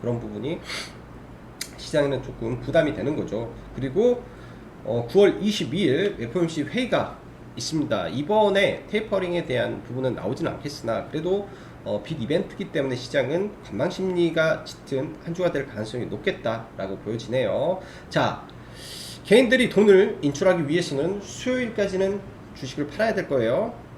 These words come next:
화요일 날부터 아마 일정 부분 개인의 매도 심리가 작용할 텐데, 이런 부분이 오히려 기관 외국인의 매수세가 이어지는지 정도만 체크를 해보면 될 것 같습니다. 즉,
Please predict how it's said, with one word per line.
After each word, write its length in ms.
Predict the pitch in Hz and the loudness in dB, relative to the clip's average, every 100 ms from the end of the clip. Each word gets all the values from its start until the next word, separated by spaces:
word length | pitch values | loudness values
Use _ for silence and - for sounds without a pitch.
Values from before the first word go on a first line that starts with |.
| - | -2
화요일 260 | 220 226 | 0 2
날부터 800 | 151 165 208 - - 185 208 240 - | 4 2 0 -10 0 4 4 2 -6
아마 560 | - 98 104 101 98 90 - | -6 -2 0 0 0 -2 -4
일정 360 | 127 131 202 175 | -4 0 0 0
부분 480 | 117 120 110 123 | -2 -2 0 -2
개인의 320 | - 135 143 104 | -2 -2 0 0
매도 300 | 95 151 233 | 0 0 0
심리가 360 | 202 185 180 | 0 0 2
작용할 400 | - 117 127 170 | 0 -2 -4 -4
텐데, 440 | 220 170 160 151 - - - | -4 -2 0 -2 -6 -12 -2
이런 280 | 143 226 | 2 2
부분이 540 | 202 170 165 170 196 - - - - - | 2 -2 0 0 0 -2 -10 -16 -10 -2
오히려 260 | 147 156 | 2 2
기관 380 | - 127 165 135 | 0 2 4 4
외국인의 460 | 104 135 170 143 92 | 2 0 0 0 0
매수세가 420 | 95 - 175 143 | -2 -4 0 0
이어지는지 800 | 95 170 220 214 185 160 143 156 | 2 2 2 2 0 0 -4 -4
정도만 380 | 120 117 120 117 | -4 -4 -2 -4
체크를 400 | - - 151 143 | -6 -6 -6 -4
해보면 640 | 147 123 117 101 107 143 - - | -4 -4 -4 -2 -2 -4 -8 -12
될 160 | 110 | -8
것 140 | 107 - | -6 -6
같습니다. 640 | - 160 160 98 92 - | -4 -2 0 0 -4 -6
즉, 240 | - 147 | -6 -6